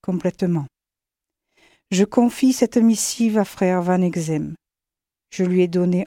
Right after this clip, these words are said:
entière permission d'utiliser tout ce que je lui ai dit et entrer à ma relation avec lui dans ce travail.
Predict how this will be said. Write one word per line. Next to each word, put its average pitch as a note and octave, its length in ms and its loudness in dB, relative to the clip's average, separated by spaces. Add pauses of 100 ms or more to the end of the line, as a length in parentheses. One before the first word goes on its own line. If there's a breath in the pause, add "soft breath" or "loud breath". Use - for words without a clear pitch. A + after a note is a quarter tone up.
entière F#3+ 680 0 (480)
permission F3+ 580 -4
d'utiliser E3+ 560 -8
tout F#3 160 -10
ce - 180 -12
que F#3+ 260 -2 (400)
je - 180 -8
lui E3 240 -2
ai D#3+ 60 2
dit D#3 280 -8 (560)
et E3 180 2
entrer E3+ 460 -4 (160)
à E3+ 60 -2
ma D#3+ 140 2
relation E3 600 -4 (220)
avec - 420 -4
lui E3 180 -8 (460)
dans F#3 160 2
ce - 120 -8
travail. - 440 -8